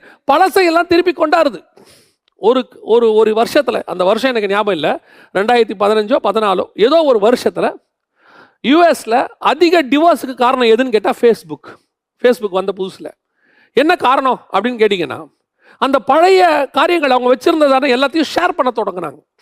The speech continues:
எல்லாத்தையும் ஷேர் பண்றாங்க. அப்படி பண்ணும்போது என்ன ஆகுது?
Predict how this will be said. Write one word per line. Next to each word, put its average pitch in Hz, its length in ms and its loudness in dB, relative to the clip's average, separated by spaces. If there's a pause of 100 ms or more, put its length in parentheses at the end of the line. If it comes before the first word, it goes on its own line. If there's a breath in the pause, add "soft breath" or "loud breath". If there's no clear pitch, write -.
(120)
எல்லாத்தையும் 311 460 0
ஷேர் 269 200 -2
பண்றாங்க. 165 340 -6 (520 soft breath)
அப்படி 285 300 0
பண்ணும்போது 381 400 0
என்ன 285 180 2
ஆகுது? 240 300 2